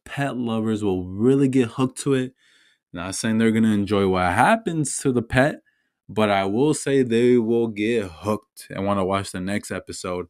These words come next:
But yeah, that's why I think Chainsaw Man is the best anime for beginners to watch.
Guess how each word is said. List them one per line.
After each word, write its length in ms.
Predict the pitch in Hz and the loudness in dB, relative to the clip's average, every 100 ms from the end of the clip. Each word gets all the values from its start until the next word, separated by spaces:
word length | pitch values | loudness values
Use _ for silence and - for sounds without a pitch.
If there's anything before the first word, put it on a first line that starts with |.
| - | -8
But 220 | 98 110 | -2 2
yeah, 240 | 127 190 - _ _ _ | 2 0 -8 _ _ _
that's 240 | 110 127 160 | -6 -4 -2
why 80 | |
I 40 | 131 | -2
think 220 | 143 127 | 0 0
Chainsaw 400 | - 117 113 117 | 0 -2 -2 -2
Man 180 | 117 113 | 0 0
is 140 | 101 | 0
the 180 | 95 85 _ | -4 -8 _
best 340 | 104 110 110 - | -4 -2 -4 -6
anime 420 | 104 104 104 104 | -6 -4 -2 -4
for 180 | - 95 | -2 -2
beginners 560 | 101 98 107 101 95 | -2 -2 0 0 -4
to 100 | - | -6
watch. 420 | 92 90 - - | -4 -6 -8 -14